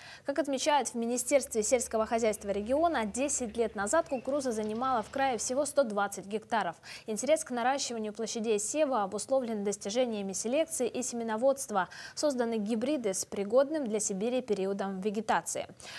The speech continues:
Кроме того, аграрии интересуются этой культурой, так как ее урожайность в разы выше, чем у других зерновых.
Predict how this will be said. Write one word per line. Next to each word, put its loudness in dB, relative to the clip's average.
Кроме 2
того, 4
аграрии 2
интересуются -2
этой -4
культурой, 2
так -6
как -8
ее 0
урожайность 2
в -4
разы 2
выше, 0
чем -2
у -2
других -4
зерновых. -4